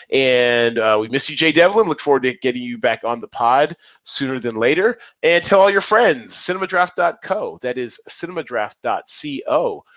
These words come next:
We're on all our social media: Facebook, Instagram, Pinterest. Yes, I said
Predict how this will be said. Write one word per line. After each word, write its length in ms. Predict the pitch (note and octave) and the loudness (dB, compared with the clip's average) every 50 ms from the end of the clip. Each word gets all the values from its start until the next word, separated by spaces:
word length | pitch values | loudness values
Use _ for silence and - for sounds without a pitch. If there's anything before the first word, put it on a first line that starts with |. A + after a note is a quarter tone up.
| _ _ _ | _ _ _
We're 140 | - A#2 A#2+ | -6 -4 -2
on 100 | A#2 A2 | -2 -2
all 200 | - A2+ B2+ C3+ | 0 0 2 4
our 120 | C3 B2+ | 4 2
social 300 | B2+ - C3+ B2 - - | 0 -2 -6 -8 -8 -10
media: 200 | C3 D#3 D3+ B2 | -12 -10 -8 -8
Facebook, 440 | G#2+ - - C3+ D#3+ E3 - - A2 - | -10 -6 -6 -6 -8 -6 -8 -12 -12 -10
Instagram, 480 | B2 D#3 - - - A#2+ A2 F2+ E2+ - | -10 -10 -10 -10 -6 -4 -4 -4 -4 -4
Pinterest. 640 | - D#3+ F3+ - - - - - - - - - | -6 -6 -6 -6 -8 -10 -8 -8 -10 -10 -10 -12
Yes, 440 | - - - - - - - - - - | -16 -18 -18 -16 -16 -16 -16 -18 -18 -20
I 140 | - D#2 - | -20 -20 -18
said 320 | - - - F2+ D#2+ - | -16 -14 -14 -14 -16 -18